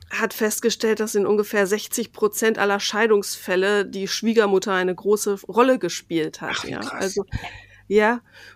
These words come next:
Speaker 1: und, ähm, da geht es dann wirklich meistens darum,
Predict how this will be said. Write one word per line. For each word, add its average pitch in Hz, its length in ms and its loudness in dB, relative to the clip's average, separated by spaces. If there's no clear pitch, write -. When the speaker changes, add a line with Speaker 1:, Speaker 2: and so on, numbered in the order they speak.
Speaker 1:
und, 214 400 2
ähm, 196 260 2
da 202 120 2
geht 233 200 0
es 233 100 -6
dann 214 180 0
wirklich 233 440 -2
meistens 220 520 0
darum, 233 520 2